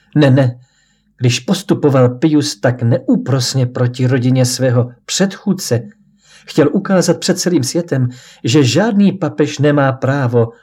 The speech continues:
obohacovat své příbuzné na účet církve a svěřovat jim nezaslouženou moc.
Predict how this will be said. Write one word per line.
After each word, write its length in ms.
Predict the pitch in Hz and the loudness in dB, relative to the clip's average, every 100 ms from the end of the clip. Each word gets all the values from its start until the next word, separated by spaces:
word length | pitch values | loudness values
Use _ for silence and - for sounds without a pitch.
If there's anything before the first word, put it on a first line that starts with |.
| _ _ | _ _
obohacovat 760 | 160 175 156 156 - 151 147 | 0 2 0 -2 -2 -2 -2
své 260 | 147 147 147 | -2 0 0
příbuzné 760 | 147 - 175 160 156 143 151 127 | 0 -6 -4 -2 -4 -2 -2 0
na 260 | 120 156 | -2 -2
účet 400 | 151 147 156 147 | -4 -4 -6 -8
církve 500 | - 123 123 123 113 113 _ _ _ _ | -8 -6 -6 -6 -8 -8 _ _ _ _
a 80 | 127 | -4
svěřovat 640 | 123 113 170 175 180 175 | -4 0 0 0 -2 -2
jim 200 | 170 165 143 - _ _ | -2 -4 -4 -12 _ _
nezaslouženou 760 | 131 143 156 147 143 139 135 131 | 0 2 2 0 0 -2 -4 -4
moc. 420 | 101 90 - - | -6 -10 -16 -20